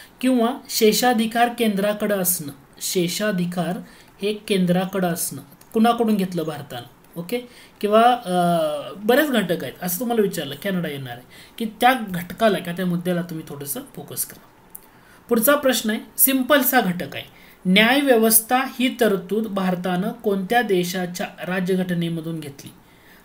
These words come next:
अमेरिका, ब्रिटन, कॅनडा की भारतीय शासन कायदा एकोणीसशे पस्तीस? तुम्हाला सिंपलचा घटक दिलाय, न्यायव्यवस्था ही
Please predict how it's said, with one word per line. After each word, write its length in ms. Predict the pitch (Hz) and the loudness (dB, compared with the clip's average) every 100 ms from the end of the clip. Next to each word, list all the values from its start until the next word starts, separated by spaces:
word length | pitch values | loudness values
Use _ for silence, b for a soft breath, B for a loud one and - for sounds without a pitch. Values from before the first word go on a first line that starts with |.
| b | b
अमेरिका, 540 | 202 233 247 233 247 277 - | 4 6 4 4 0 0 -12
ब्रिटन, 520 | 165 160 202 - 233 254 - - - | -8 -2 -2 2 0 0 -6 -18 -4
कॅनडा 360 | 208 214 208 240 - - - | -2 0 0 -2 -4 -16 -4
की 200 | 220 254 - - - - - - _ _ - | -4 -4 -8 -16 -14 -16 -20 -20 _ _ -8
भारतीय 420 | 185 190 185 233 226 | -2 0 0 0 -2
शासन 340 | 214 185 214 | -2 -4 -4
कायदा 260 | 208 190 190 | -2 -2 -2
एकोणीसशे 400 | 180 170 170 175 | -2 -6 -6 -8
पस्तीस? 520 | 165 - - 135 - - B B B B - | -8 -8 -10 -16 -18 -20 B B B B -2
तुम्हाला 280 | 247 262 277 | 2 4 6
सिंपलचा 640 | - 247 226 277 269 285 | 4 4 2 2 4 2
घटक 220 | 254 247 | 2 0
दिलाय, 260 | 214 175 160 | 0 0 0
न्यायव्यवस्था 960 | 180 208 226 254 247 208 202 202 - 202 - - | 0 0 0 0 2 0 0 -2 -2 -4 -6 -10
ही 140 | 226 | -8